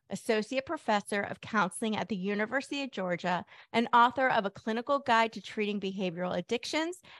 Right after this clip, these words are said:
and Addictions Counseling, A Practical Approach. Doctor Giordano is a prolific scholar in the field of addictions counseling and currently has authored fifty-eight journal articles and book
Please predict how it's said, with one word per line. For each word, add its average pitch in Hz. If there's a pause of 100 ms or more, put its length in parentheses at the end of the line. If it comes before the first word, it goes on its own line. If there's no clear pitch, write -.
and 220
Addictions 262
Counseling, 208
A 196
Practical 196
Approach. - (380)
Doctor 240
Giordano 220
is -
a -
prolific 233
scholar 202
in 190
the 202
field 202
of 175
addictions 220
counseling 202 (280)
and 233
currently 285
has 311
authored 233
fifty-eight 294
journal 226
articles 190
and 202
book 190